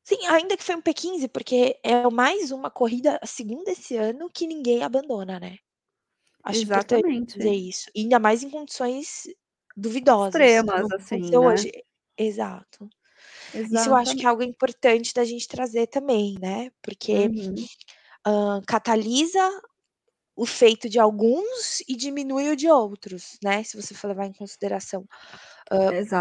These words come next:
Speaker 1: o, o
Speaker 2: Exatamente.
Speaker 1: Sainz, por exemplo, a gente vai falar dele, ele escalou o pelotão, ele passou o George logo no início.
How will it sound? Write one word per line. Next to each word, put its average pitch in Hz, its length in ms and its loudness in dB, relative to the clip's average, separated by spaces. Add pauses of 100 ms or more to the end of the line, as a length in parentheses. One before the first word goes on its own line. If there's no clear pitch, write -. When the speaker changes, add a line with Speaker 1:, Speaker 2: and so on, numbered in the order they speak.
(120)
Speaker 1:
o, 202 200 -2
o - 20 -10
Speaker 2:
Exatamente. - 140 -10
Speaker 1:
Sainz, 220 300 0
por 269 160 0
exemplo, 247 600 -2
a 226 80 -8
gente 220 200 -8
vai 226 80 -4
falar 208 240 -2
dele, 208 300 2
ele 262 100 0
escalou 233 400 0
o - 20 0
pelotão, 294 340 0
ele 220 100 0
passou 220 300 -4
o - 40 -14
George 208 280 4
logo 214 240 0
no 285 80 -10
início. 262 540 -8